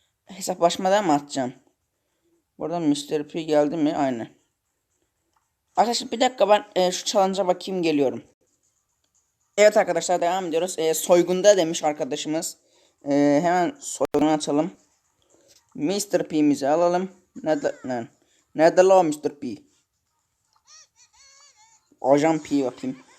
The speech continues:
Bu arada bir kutu açalım, belki bir şey çıkar dedim ama çıkmadı. Neyse, e, hop geçelim. Oğlum sıfır kupada bile bir otuz beş karakterin otuz beşi de var. E, hadi başlayalım. Videoda abi karakter çıktı, iyi oldu.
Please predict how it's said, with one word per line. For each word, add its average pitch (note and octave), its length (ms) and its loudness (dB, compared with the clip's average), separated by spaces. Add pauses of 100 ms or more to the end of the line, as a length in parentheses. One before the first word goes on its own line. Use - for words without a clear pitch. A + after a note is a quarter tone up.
(580)
Bu E3+ 80 0
arada E3 200 0
bir - 40 -20
kutu - 220 -6
açalım, C#3 280 -2
belki C#3 240 -4
bir C#3 60 -6
şey G3+ 220 -6
çıkar D#3 340 4
dedim E3 200 -4
ama E3 240 2
çıkmadı. C3 480 -8 (340)
Neyse, A#3+ 320 2
e, G#3 420 4 (360)
hop - 340 -10
geçelim. D3+ 420 -4 (280)
Oğlum D#3 200 -2
sıfır - 320 -2
kupada F#3 360 4
bile D3+ 240 0 (360)
bir D3 140 -10
otuz D#3 300 -2
beş F3 140 -2
karakterin D#3+ 300 0
otuz D3+ 220 -6
beşi C#3+ 180 -6
de B2 100 -4
var. A2+ 120 -4 (540)
E, C3 400 0 (340)
hadi D#3+ 180 4
başlayalım. D#3+ 480 2 (2000)
Videoda F#3+ 500 4
abi F#3 220 4
karakter D3+ 500 -2
çıktı, - 280 -14
iyi D3 200 -8
oldu. C#3+ 360 -2